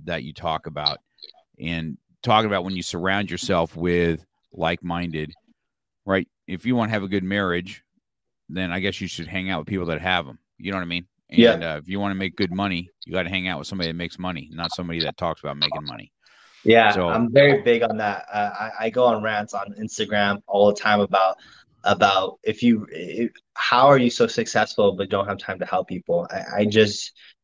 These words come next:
Speaker 2: don't get it. I, I think, you know, in Genomics, I, one of the, the, the things I say in Genomics is,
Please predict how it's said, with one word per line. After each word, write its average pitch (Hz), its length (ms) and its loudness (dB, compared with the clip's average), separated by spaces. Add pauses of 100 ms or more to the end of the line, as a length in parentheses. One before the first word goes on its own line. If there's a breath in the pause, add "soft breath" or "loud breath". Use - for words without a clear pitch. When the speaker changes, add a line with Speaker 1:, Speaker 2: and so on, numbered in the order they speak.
(200)
Speaker 2:
don't 104 520 4
get 98 260 2
it. 95 60 0
I, 117 260 4
I 113 40 6
think, 120 320 2
you 110 200 6
know, 107 120 4
in 104 100 4
Genomics, 104 520 4
I, 98 160 4
one 104 180 4
of 101 80 4
the, 95 200 -4 (160)
the, 95 240 -8
the 95 120 -12
things 101 220 2
I 95 80 4
say 98 180 0
in 95 60 -2
Genomics 95 600 4
is, 92 160 -6